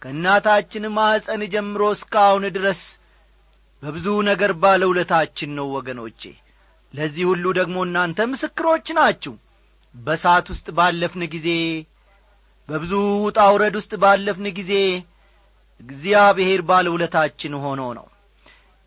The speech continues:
ከዚህ በተረፈ የእኔና የእናንተ ጥረት የትም አላደረሰንም፣ ወደፊትም የትም አያደርሰንም። መታመን ያለብን፣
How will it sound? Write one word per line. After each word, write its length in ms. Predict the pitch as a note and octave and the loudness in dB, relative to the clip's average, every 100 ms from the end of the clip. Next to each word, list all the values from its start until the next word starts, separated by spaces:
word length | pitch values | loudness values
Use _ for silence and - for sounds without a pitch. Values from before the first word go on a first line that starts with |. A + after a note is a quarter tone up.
| - | -14
ከዚህ 300 | C3 D3 F3+ | -8 -2 0
በተረፈ 460 | F3 F3+ F#3 F3+ E3+ F#3 F3+ - _ _ _ | 2 2 2 0 2 0 0 -8 _ _ _
የእኔና 500 | A#2+ C#3 F#3 G3+ G#3 G#3 | -12 -6 -2 -2 2 2
የእናንተ 680 | G#3 G3+ G3+ G3+ G#3 G3 G#3 | 2 0 0 0 0 -2 -4
ጥረት 280 | G#3+ G#3 G3+ | 0 -2 -2
የትም 400 | F#3 G3+ G3+ G#3 F#3+ G3 | -4 -2 -2 -4 -4 2
አላደረሰንም፣ 840 | G3 G3 F#3 F3 F#3 G3 F3+ F3 E3+ _ _ _ - | 4 4 2 -2 -2 -2 -4 -6 -10 _ _ _ -18
ወደፊትም 680 | A#2+ C#3 F#3+ A3+ A#3 A3+ A3+ G#3+ | -6 -2 0 0 -2 -6 -6 -4
የትም 420 | G#3 G3+ F#3+ F#3 F3+ | 0 -2 -2 -6 0
አያደርሰንም። 760 | E3 D#3 C#3+ C#3 - C3+ A#2+ _ _ _ _ _ _ _ | 2 2 -2 -6 -10 -14 -14 _ _ _ _ _ _ _
መታመን 560 | C3+ D3+ - F3+ F3+ F#3 | -8 -8 0 2 2 0
ያለብን፣ 720 | F#3 F3+ F3 F#3 C#3+ F3 F3 | 0 0 0 -4 -4 -4 -2